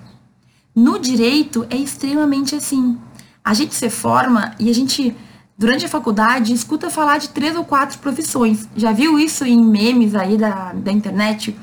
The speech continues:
Tu já viu, assim, aqueles, ah, Instagrams, aqueles perfis que perguntam o que tu quer ser depois de formado? E é sempre assim, é juiz, promotor, delegado, e advogado.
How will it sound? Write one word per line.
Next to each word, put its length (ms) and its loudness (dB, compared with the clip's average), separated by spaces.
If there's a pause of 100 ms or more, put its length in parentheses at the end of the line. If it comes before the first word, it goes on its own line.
(320)
Tu 80 0
já 120 2
viu, 180 2
assim, 440 4 (400)
aqueles, 680 -2 (480)
ah, 300 -4
Instagrams, 520 -2
aqueles 180 0
perfis 480 0 (240)
que 100 -4
perguntam 540 2
o 40 4
que 120 0
tu 100 -4
quer 160 0
ser 300 -2
depois 460 2
de 80 4
formado? 460 2
E 60 0
é 60 2
sempre 260 -4
assim, 380 -2 (720)
é 180 2
juiz, 520 0 (260)
promotor, 800 2 (480)
delegado, 960 2 (1000)
e 160 4
advogado. 640 2